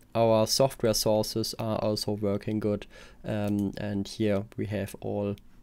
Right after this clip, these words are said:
packages of our extra source, of our community source, Multilib, Chaotic A U R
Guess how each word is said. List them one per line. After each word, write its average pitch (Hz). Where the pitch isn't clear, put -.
packages 107
of -
our 113
extra -
source, 117
of -
our 107
community 127
source, 117
Multilib, 147
Chaotic -
A 131
U 123
R 131